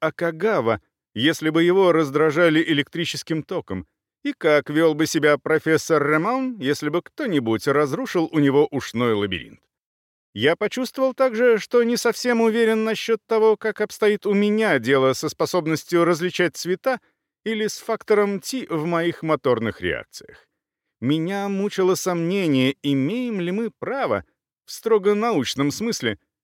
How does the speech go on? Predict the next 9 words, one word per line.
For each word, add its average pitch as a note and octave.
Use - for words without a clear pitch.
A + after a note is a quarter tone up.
говорить C#3+
о F3+
душевной E3
жизни E3
нас E3+
самих, A3+
то A#2
есть A#2+
людей, C3